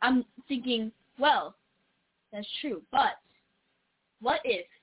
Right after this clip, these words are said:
you gave him a debit card that kept giving money, that kept giving money,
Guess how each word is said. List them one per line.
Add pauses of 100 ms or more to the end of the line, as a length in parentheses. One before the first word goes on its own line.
you
gave
him
a
debit
card (220)
that
kept (120)
giving
money, (180)
that (100)
kept
giving
money,